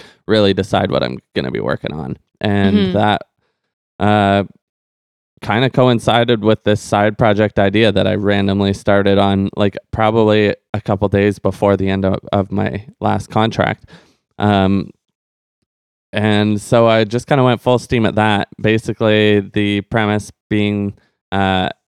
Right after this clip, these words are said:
Speaker 1: that I think we even talked a little bit about it last show, um, but just, like, trying to find out which beers Ontario breweries have available for delivery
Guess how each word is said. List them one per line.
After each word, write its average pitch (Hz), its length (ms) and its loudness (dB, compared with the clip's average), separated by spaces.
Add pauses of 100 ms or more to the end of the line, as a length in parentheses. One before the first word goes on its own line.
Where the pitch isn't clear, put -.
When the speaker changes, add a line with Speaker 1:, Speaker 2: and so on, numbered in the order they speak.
(120)
Speaker 1:
that 98 460 -2 (280)
I 110 100 -2
think 127 160 -2
we 127 220 0
even 107 220 0 (140)
talked 104 260 -2
a 104 40 -2
little 101 220 2
bit 98 140 0
about 98 220 0
it - 140 -4
last - 240 -6
show, - 260 -2 (280)
um, 95 260 0
but 92 240 2
just, 101 240 -2
like, 95 220 -2 (320)
trying 104 340 0
to 104 320 4 (160)
find 104 540 0 (120)
out 101 440 4
which 117 340 0 (320)
beers 107 640 0 (680)
Ontario 107 600 0
breweries 104 500 2
have 101 200 -2
available 98 680 -2 (540)
for 101 500 2
delivery 104 720 -2